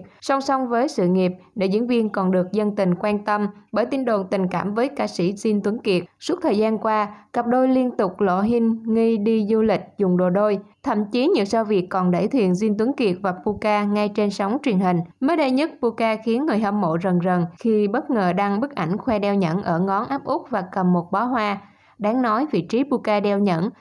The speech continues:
thường để dành cho những cô gái đã được cầu hôn hoặc đã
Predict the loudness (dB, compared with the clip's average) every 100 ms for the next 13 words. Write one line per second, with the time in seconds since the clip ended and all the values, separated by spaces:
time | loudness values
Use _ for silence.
0 | _ -2 0 2 2 0 0 0 2 2
1 | 2 0 0 0 0 0 0 0 0 0
2 | 0 -2 0 2 2 0 -4 -14 _ -6
3 | -4 -2 -2